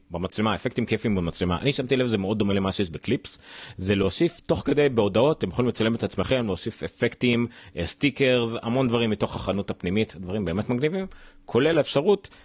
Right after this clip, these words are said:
לצלם את עצמכם, ועל זה להלביש את הפנים של האנימוג'י. זאת אומרת, הרקע והאנש-, והגוף שלכם זה הגוף שלכם,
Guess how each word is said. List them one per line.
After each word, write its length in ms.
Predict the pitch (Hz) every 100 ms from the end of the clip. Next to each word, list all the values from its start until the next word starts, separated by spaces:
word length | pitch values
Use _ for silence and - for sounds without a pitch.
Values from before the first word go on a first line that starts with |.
| _
לצלם 400 | 95 92 113 127
את 100 | 156
עצמכם, 480 | 135 - 101 156 180
ועל 380 | 120 - 156 180
זה 340 | 113 165 214 170
להלביש 520 | - 98 95 98 165 -
את 60 |
הפנים 340 | - - 117 131
של 140 | 98
האנימוג'י. 480 | 95 107 101 113 - _ _ -
זאת 40 |
אומרת, 260 | 101 104 107
הרקע 460 | - 90 131 - 185
והאנש-, 360 | 117 98 92 95
והגוף 540 | 85 80 92 87 147
שלכם 360 | - 143 135 139
זה 60 | 95
הגוף 220 | 95 -
שלכם, 360 | 95 95 190